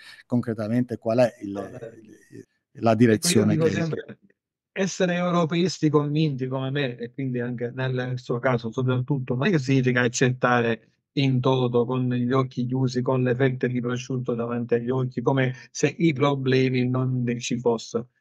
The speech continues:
Speaker 2: Io dico sempre, essere europe-, europeisti è anche contribuire nel nostro piccolo, con le nostre virgole, a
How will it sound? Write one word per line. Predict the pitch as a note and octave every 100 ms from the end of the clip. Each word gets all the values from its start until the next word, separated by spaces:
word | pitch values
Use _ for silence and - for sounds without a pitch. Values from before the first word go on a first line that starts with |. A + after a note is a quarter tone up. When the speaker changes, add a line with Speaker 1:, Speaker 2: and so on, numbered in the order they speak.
| _ _ -
Speaker 2:
Io | A3+
dico | F#3+ F#3
sempre, | F3 G3 E3 D3 C3 - -
essere | G#3+ - G3+ G3
europe-, | F#3+ G3+ -
europeisti | G3 G3+ G3 G3 A3 - D3
è |
anche | D#3+ C#3+ D3 C3+
contribuire | - F3+ D#3+ F3 E3 D#3+ F3 E3 C3
nel | B2+ D3
nostro | D3 D#3+ - D3+ C3+
piccolo, | D#3+ C#3 C3 B2+
con | C3+ D3
le | D3+
nostre | D#3+ C#3+ - D3+
virgole, | E3 F3 C3+ B2+ B2 - _ _ _ -
a | G3 F#3+ -